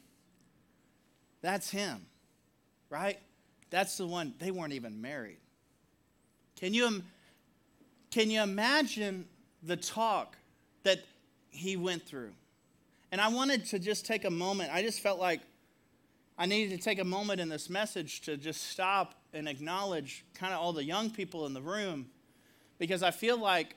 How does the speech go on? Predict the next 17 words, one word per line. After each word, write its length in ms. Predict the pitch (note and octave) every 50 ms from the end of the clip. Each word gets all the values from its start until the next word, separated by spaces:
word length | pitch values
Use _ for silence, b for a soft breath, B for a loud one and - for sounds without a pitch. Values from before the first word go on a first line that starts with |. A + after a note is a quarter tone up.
| - -
a 80 | D3+
lot 300 | D3+ D3+ D#3+ E3+ F#3+ G#3
of 100 | G3+ D#3+
times 600 | - - E3+ E3 G3+ A3 G#3+ F3+ D#3 C#3+ C3+ - - -
this 300 | C#3+ C#3+ F3 F3 F3+ -
is 240 | G3 G3 F3+ - - -
what 180 | E3+ F3 F3+
a 60 | F3+
lot 220 | F3 E3 E3 E3 E3+
of 60 | E3
young 220 | D#3+ D3+ D3+ D#3
people 280 | D3+ - D#3+ D#3 F3 E3
go 200 | E3 F3+ F#3+ G3
through. 320 | F3+ - - C#3+ A#2+ G2+ G#2 - _ _ _ _ _ _ _ b b b b b b b b b b b b _
They 120 | - D#3+
feel 260 | D#3 - G3 F#3+ F#3 E3+
despised 1000 | E3 D#3 - - - - F#3 F#3 G3+ G#3+ A3 A3+ A#3 A#3 G#3+ - - - -